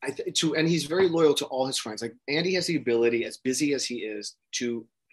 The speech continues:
his net, which is wide, from high school to college, to, he keeps in touch with everyone. Being the best friend,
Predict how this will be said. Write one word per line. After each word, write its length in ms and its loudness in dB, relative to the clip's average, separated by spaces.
his 260 -4
net, 380 -2
which 160 -8
is 160 -8
wide, 280 -6
from 220 -14
high 100 -2
school 300 0
to 80 -4
college, 640 -2
to, 120 -6
he 260 -6
keeps 240 -6
in 60 -4
touch 220 -8
with 100 -10
everyone. 300 -14
Being 180 6
the 140 4
best 360 0
friend, 500 0